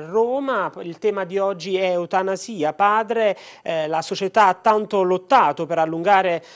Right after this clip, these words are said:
l'aspettativa di vita della popolazione. Oggi però ci sono, eh, persone che scelgono e chiedono di poter morire accorciando,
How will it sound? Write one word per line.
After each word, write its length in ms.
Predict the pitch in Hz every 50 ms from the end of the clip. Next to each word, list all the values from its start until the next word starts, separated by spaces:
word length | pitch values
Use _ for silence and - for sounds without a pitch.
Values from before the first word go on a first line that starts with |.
| - _
l'aspettativa 720 | - 147 151 - - 175 - 190 180 - 233 214 208 180 175
di 220 | 180 170 190 190
vita 280 | 190 226 220 - 208 190
della 220 | 185 185 190 190
popolazione. 800 | 202 214 180 220 220 226 226 220 - - 285 269 233 190 185 190
Oggi 240 | 202 202 156 190 175
però 180 | - 202 196
ci 140 | 190 - 202
sono, 340 | - - 208 202 196 185 180 185 - - -
eh, 180 | - 185 180 175
persone 480 | - 202 196 - - - 262 240 202 185
che 180 | - 202 190 180
scelgono 760 | - - - 262 262 247 247 220 202 247 247 240 240 240
e 120 | 226 190 185
chiedono 440 | - - 247 233 202 214 208 202 190
di 100 | 180 180
poter 560 | - 190 190 - 214 208 208 196 196 190 190
morire 440 | 190 190 202 208 214 226 214 180 175
accorciando, 680 | 160 - - 196 165 - - 180 165 160 160 160 156